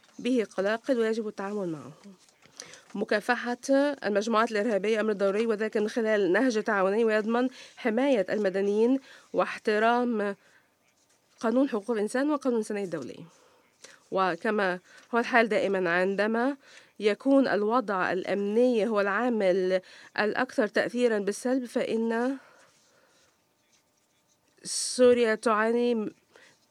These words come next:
من الناحية الاقتصادية بسبب الفقر، والعملية الأوسع نطاقًا يجب أن تتعامل مع هذه المسألة أيضًا. العملية الأوسع نطاقًا يجب أن تحترم سيادة سوريا ووحدتها وسلامة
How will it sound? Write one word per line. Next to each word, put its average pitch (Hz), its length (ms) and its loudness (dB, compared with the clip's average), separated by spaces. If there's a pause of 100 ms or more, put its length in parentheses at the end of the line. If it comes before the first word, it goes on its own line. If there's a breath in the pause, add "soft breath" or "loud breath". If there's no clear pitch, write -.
(120)
من 233 240 0
الناحية 214 240 0
الاقتصادية 220 360 0
بسبب 214 440 0
الفقر، 233 800 0 (360 loud breath)
والعملية 208 580 2
الأوسع 220 360 -2
نطاقًا 214 300 -4
يجب 220 300 0
أن 214 180 -6
تتعامل 214 420 -4
مع 196 80 -4
هذه 208 180 -2
المسألة 214 440 -6
أيضًا. 208 360 -8 (1040 soft breath)
العملية 220 440 2
الأوسع 220 360 -2
نطاقًا 208 400 -2
يجب 226 320 2
أن 214 260 0
تحترم 269 840 2 (840 loud breath)
سيادة 233 420 0
سوريا 254 760 2
ووحدتها 214 1300 -2
وسلامة 214 480 0